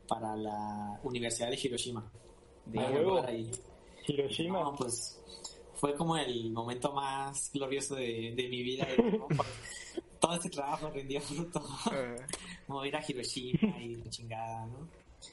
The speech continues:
Speaker 1: Todo muy
Speaker 3: Oh,
Speaker 1: feliz.
Speaker 3: ve dónde cayó la bomba.
Speaker 1: Exacto, ahí donde cayó la bomba.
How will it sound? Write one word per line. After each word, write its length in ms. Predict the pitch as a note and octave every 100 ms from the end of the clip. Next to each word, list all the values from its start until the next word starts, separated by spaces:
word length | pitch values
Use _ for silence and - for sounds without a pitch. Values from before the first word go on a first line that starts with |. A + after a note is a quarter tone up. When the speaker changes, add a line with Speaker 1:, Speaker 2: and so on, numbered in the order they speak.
| - -
Speaker 1:
Todo 160 | E3
muy 120 | E3 E3 D#3
Speaker 3:
Oh, 160 | E3+
Speaker 1:
feliz. 120 | F3 E3
Speaker 3:
ve 60 |
dónde 220 | G3 G3 F#3+
cayó 200 | E3+ F3+
la 80 | F3
bomba. 560 | D#3+ F3+ F3+ D3+ D3+ - - - - - - -
Speaker 1:
Exacto, 360 | - C#3 D3 D3
ahí 120 | C#3+
donde 160 | D3+
cayó 180 | D3 A#2+
la 80 | B2
bomba. 300 | B2 A#2+ A2